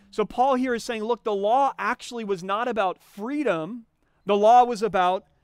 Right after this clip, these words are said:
restraint. I used this illustration a few weeks ago, but it applies to all of us, so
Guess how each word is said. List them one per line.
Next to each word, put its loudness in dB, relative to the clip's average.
restraint. -10
I -2
used -6
this -12
illustration -6
a -8
few -16
weeks -12
ago, -6
but -6
it -8
applies -4
to -8
all -2
of -6
us, -6
so -10